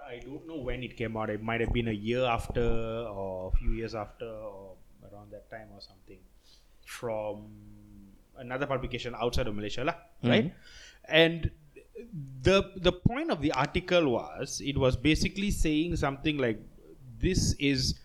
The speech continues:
Speaker 1: really not something Malaysia is used to, where something happens and they have to provide answers." Because
Speaker 2: Yes.
Speaker 1: they said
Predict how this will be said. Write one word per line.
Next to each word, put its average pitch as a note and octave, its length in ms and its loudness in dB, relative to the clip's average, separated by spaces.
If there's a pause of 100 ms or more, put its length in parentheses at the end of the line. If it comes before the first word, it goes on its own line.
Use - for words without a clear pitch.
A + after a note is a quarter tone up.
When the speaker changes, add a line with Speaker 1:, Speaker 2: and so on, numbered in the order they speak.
(240)
Speaker 1:
really F#3 580 4
not D#3 480 2
something C#3+ 500 2
Malaysia C3 380 4
is A#2 260 2
used B2+ 460 2
to, F#2+ 260 0 (520)
where A#2+ 500 4 (500)
something D#3 400 4
happens D3 600 0 (320)
and C3 180 -4
they C3+ 120 4
have C#3 260 0
to C#3+ 80 0
provide C3+ 480 4
answers." A#2 500 0
Because C3+ 520 4
Speaker 2:
Yes. - 100 -14
Speaker 1:
they C3+ 80 6
said F#3 320 4